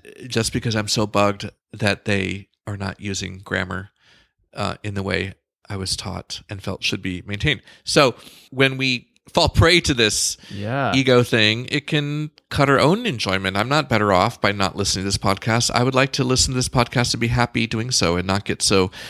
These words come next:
Speaker 1: wigged out over this.
Speaker 2: Yeah. Well, and, and it reminds me a bit of my story from the wedding too, which is, uh, oftentimes when this happens, like, I come from an ego place, I'm not fully aware of what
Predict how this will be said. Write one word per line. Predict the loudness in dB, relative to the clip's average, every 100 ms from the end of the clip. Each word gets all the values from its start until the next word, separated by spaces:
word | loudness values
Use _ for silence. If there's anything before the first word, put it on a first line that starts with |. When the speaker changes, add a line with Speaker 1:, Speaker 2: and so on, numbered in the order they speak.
| -12
Speaker 1:
wigged | -2 0 4
out | 2 2
over | -2
this. | -4 -2 -2 -4 _ _ _
Speaker 2:
Yeah. | -6 0 4 2 0 -6 -14 2
Well, | 4 4
and, | 2 0
and | 2
it | 2
reminds | 4 4 2
me | 2 0 0 -4
a | 0
bit | 4 4
of | 2 -2 -8 -8
my | 0 2
story | 2 2 2 0
from | -2 -2
the |
wedding | 2 2 2
too, | 0 2 4 2
which | 0 2
is, | 2 0 -4 -8 -20 -20 _ _ -6
uh, | -4 -6 _ _ -2
oftentimes | 0 2 4 4 4
when | 4 4
this | 4 2 -4
happens, | 0 0 0 -6 -8 -10 -10
like, | -10 -12
I | -10
come | -4 -2 -2
from | -2
an | -4
ego | 0 2 2 2
place, | 0 -2 -2 -2 -4 -10 -18 -2
I'm | 2
not | 2 2
fully | -4 2 6 6 6 4 2
aware | 0 2 4 6 6
of | 2 0
what | -2 -4